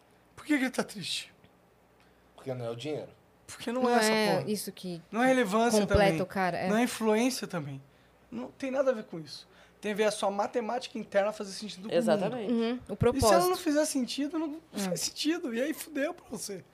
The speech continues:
Speaker 3: Uhum.
Speaker 1: E não importa o que você tenha.
Speaker 4: E deve cansar muito, e agora falando de verdade aqui, não porque é alguém que eu não goste,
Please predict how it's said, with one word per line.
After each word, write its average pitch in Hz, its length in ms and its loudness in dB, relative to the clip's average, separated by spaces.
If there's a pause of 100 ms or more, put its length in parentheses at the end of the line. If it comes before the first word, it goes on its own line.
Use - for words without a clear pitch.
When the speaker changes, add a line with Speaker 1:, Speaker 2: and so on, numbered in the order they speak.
(140)
Speaker 3:
Uhum. 196 360 -4
Speaker 1:
E - 60 -10
não 269 80 2
importa 277 280 4
o - 20 -12
que - 80 -14
você - 120 -6
tenha. 160 400 -6 (280)
Speaker 4:
E 220 100 -2
deve 240 260 4
cansar 269 540 2
muito, 233 400 0
e - 40 4
agora 202 260 4
falando 214 400 2
de 190 120 -4
verdade 190 480 4
aqui, 220 440 -4
não 196 260 0
porque 208 320 -4
é 180 140 8
alguém 185 320 4
que 196 120 -6
eu 180 120 4
não 175 160 -2
goste, 196 440 2